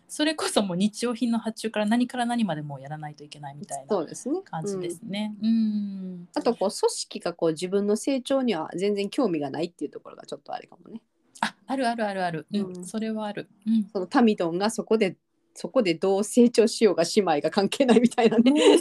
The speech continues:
Speaker 1: 全て自分次第ですよね。
Speaker 2: うん。うんうんうんうん。
Speaker 1: うん。本当に。
Speaker 2: うん、そうね。
Speaker 1: あとなんかこう、企業で働いてた時は、外資系二社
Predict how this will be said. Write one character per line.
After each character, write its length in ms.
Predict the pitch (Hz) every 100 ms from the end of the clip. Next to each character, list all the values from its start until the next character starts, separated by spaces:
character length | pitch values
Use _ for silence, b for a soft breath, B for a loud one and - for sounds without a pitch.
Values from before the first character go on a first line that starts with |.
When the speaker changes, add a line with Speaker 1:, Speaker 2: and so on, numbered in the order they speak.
| - 330
Speaker 1:
全 140 | 285
て 80 | 180
自 200 | 160 165
分 220 | 175 208
次 160 | 202 190
第 200 | 185 151
で 100 | 139
す 140 | - 135
よ 100 | 127
ね。 160 | 143
Speaker 2:
う 20 |
ん。 40 | 392
う 120 | -
ん 40 |
う 120 | - -
ん 40 |
う 40 |
ん 0 |
う 0 |
ん。 760 | 104 110 - 160 165 156 151 147
Speaker 1:
う 40 |
ん。 20 | 143
本 220 | 165 165
当 160 | 165
に。 200 | 160 160 - _ _
Speaker 2:
う 120 | 175
ん、 200 | 175 160 151
そ 260 | - - 156
う 80 | 143 147
ね。 300 | 156 160 170 _ _ _ _ _ _ _ _ _ _ _ - - _ -
Speaker 1:
あ 140 | 302
と 160 | 302 196
な 160 | 190
ん 40 | 175
か 120 | 139
こ 380 | - 135 127 -
う、 40 | -
企 180 | - 392
業 100 | 254
で 80 |
働 380 | - 190 196 190
い 40 | 190
て 80 | 196
た 140 | 170
時 280 | 170 170 170
は、 380 | 202 190 165 - _ _ _ 190
外 300 | 214 269 294
資 240 | - -
系 340 | - 311 302 285
二 140 | 302
社 240 | - 220